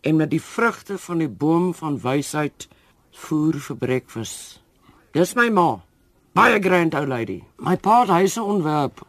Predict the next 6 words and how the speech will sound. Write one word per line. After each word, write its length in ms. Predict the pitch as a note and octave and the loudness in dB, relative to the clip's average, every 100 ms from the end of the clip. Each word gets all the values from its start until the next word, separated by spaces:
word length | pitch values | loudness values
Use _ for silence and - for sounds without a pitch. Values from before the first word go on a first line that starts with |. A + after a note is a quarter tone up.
| _ | _
baie 340 | C3 D#3 F#3+ G#3 | -2 2 2 2
ornamenteel, 840 | F#3 F3+ E3+ D#3+ - F#3+ E3+ B2+ | 2 2 2 2 0 0 2 2
die 380 | D3 F3+ D3 - - _ _ - | -2 -4 -6 -10 -16 _ _ -8
takkies, 420 | F#3+ - F#3 - | -6 -2 -4 -4
druiwe 480 | A2+ B2+ E3 E3 D#3 | -4 0 0 0 -2
en 300 | C#3+ C3+ | -2 -2